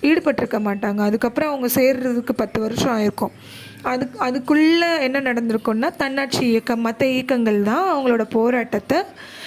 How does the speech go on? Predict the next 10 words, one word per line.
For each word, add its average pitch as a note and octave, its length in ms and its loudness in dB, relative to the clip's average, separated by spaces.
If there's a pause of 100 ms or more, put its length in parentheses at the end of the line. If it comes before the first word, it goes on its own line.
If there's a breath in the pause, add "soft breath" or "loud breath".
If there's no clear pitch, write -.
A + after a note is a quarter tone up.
(140 loud breath)
எடுத்து C4+ 280 0
வச்சிருப்பாங்க. A3+ 840 -2 (300)
இந்திய, B3+ 560 2 (340 loud breath)
அதாவது B3+ 460 0
இதுல A#3+ 180 2
முக்கியமா D#4+ 460 0
இவங்களோட D4+ 640 0
குறி-, C4+ 240 0
குறிக்கோள் C#4 400 0
என்னன்னா, A3+ 400 0